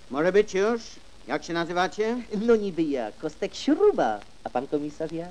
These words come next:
Speaker 1: Cicho. Odpowiadać na pytania. Urodzony?
Speaker 2: No chyba, przecież kura mnie nie zniosła.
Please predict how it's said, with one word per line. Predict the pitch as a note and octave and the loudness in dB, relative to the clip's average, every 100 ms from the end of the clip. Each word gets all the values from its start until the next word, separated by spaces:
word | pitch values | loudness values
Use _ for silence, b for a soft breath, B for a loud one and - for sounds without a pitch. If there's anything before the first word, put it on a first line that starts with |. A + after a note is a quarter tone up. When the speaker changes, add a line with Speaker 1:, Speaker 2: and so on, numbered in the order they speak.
| G3 - | -12 -2
Speaker 1:
Cicho. | F#3 D#3 E3 E3 D#3 - - - - | 0 4 6 6 2 -6 -20 -18 -14
Odpowiadać | A2 C#3+ E3 E3+ D3+ | -4 2 2 2 0
na | E3 | -2
pytania. | F3 D#3+ D3+ G#2 E2+ - - | -2 0 0 -2 -8 -14 -6
Urodzony? | A#2 C3+ F3 F#3+ G#3+ A#3 - - - | -4 0 2 4 4 2 -4 -18 -8
Speaker 2:
No | C#3+ D#3+ | -2 0
chyba, | - D4 D4+ A3 D#3+ | 2 2 4 4 2
przecież | - D3 D3+ - | -2 -6 -6 -6
kura | - D#3+ E3+ | -2 2 2
mnie | F3+ F#3 | 0 -2
nie | F#3+ | 0
zniosła. | E3 G3 B3+ B3+ - F3+ | -2 -2 -2 -4 -8 -6